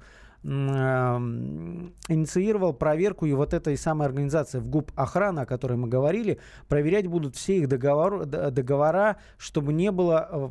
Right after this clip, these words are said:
там к-, никаких соглашений ми-, э, с, с какими-то сомнительными лицами, у которых могут быть, э, вопросы, э,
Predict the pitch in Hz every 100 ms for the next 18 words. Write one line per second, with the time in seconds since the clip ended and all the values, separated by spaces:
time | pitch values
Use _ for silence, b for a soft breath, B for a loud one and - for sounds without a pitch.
0 | 127 147 139 - - 180 147 170 160 170
1 | - 143 147 139 196 190 160 147 151 139
2 | 127 113 - - - - 147 - - 147
3 | 165 147 139 - 156 175 160 143 143 147
4 | 160 180 - 127 117 113 131 175 170 -
5 | 135 147 143 127 131 B B B B 123
6 | 123 127 127 151 147 - 127 113 110 107
7 | 107 123 123 - -